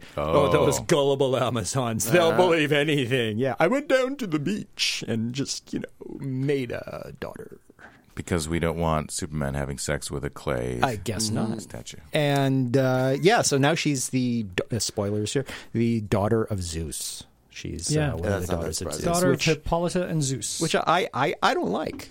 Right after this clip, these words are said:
Speaker 2: I, I think that just, you know, s-, it sort of devalues her as a character. It's, ju-, it's like, r-, rather than being this really strong icon, now it's like,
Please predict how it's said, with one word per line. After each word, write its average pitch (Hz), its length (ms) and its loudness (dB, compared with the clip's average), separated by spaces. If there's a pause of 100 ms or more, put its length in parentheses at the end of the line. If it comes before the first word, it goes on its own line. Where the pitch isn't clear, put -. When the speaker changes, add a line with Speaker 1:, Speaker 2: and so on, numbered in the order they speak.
Speaker 2:
I, 131 240 0
I 156 100 2
think 165 200 0
that 156 180 2
just, - 260 -2
you 151 80 0
know, 120 80 0
s-, 117 140 -4 (500)
it 151 160 -8
sort 147 220 0
of 120 120 -2
devalues 123 840 2
her 117 160 2
as 107 160 0
a 104 60 -2
character. 147 520 0
It's, 101 160 0
ju-, - 140 -4
it's - 220 -2
like, 120 240 0 (100)
r-, 135 240 0
rather 135 240 2
than 127 180 2
being 131 200 4
this 113 200 2
really 127 260 4
strong 120 600 2 (160)
icon, 113 520 0
now 117 160 2
it's 113 100 0
like, 120 140 -2